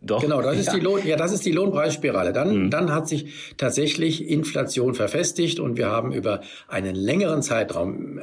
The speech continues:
Speaker 2: also über ein, zwei, drei oder mehr Jahre, dann tatsächlich, äh, steigende, stark steigende Preise, also Inflationsraten von,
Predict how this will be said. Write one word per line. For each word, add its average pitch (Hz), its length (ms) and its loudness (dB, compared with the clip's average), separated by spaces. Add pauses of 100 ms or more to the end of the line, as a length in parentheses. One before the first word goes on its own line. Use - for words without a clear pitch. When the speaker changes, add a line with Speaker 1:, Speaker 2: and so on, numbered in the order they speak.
Speaker 2:
also 95 200 0
über 127 340 0
ein, 127 200 2
zwei, 110 300 0
drei 117 340 0
oder 104 160 0
mehr 113 240 2
Jahre, 104 540 0 (360)
dann 104 220 -2
tatsächlich, 110 800 -2 (160)
äh, 104 240 2 (180)
steigende, 151 760 0
stark 143 320 -2
steigende 120 500 0
Preise, 98 420 0
also 110 180 0
Inflationsraten 139 1200 0 (220)
von, 117 420 0